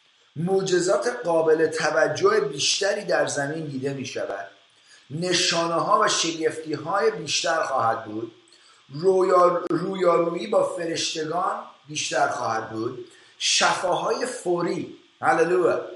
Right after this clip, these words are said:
هللویا، بیشتر خواهد بود. آزادی از اسارت‌ها،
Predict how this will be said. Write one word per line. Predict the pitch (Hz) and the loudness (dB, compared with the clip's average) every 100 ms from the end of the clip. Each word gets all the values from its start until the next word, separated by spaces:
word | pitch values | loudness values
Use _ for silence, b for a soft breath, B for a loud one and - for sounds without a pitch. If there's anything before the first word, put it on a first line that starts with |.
| - - | -16 -4
هللویا، | 160 165 156 170 170 147 110 - - B B | 0 2 2 2 0 0 0 -4 -12 B B
بیشتر | - 165 - 143 123 | -6 0 4 4 4
خواهد | 120 110 107 110 | 2 2 2 -2
بود. | 113 131 - - B B | -4 -4 -8 -16 B B
آزادی | 165 185 180 185 254 - | 0 2 4 4 4 4
از | 233 175 - | 2 2 -2
اسارت‌ها، | 196 180 - 190 185 175 151 - 214 175 - | -2 0 2 2 2 2 0 -4 -2 -2 -2